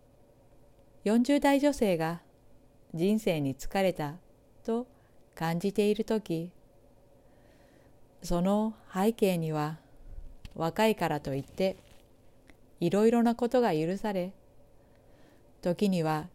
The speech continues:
ちやほやされた時期が終わり、誰かに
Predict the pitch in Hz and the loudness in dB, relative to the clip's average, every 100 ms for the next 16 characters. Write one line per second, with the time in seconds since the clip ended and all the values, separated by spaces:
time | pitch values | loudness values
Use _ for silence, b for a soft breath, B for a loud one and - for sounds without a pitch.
0 | b b b - 202 180 160 131 139 151 | b b b 0 2 2 0 -2 -4 -4
1 | 160 190 180 208 - 165 - - - - | -4 -2 0 -2 -2 -8 -8 -18 -20 -20
2 | - - 220 214 214 214 220 - - - | -12 -4 -2 0 0 0 -2 -6 -20 -20
3 | - - b b b b b b - 180 | -20 -20 b b b b b b -4 0
4 | 175 160 151 143 123 | 0 0 -4 -6 -8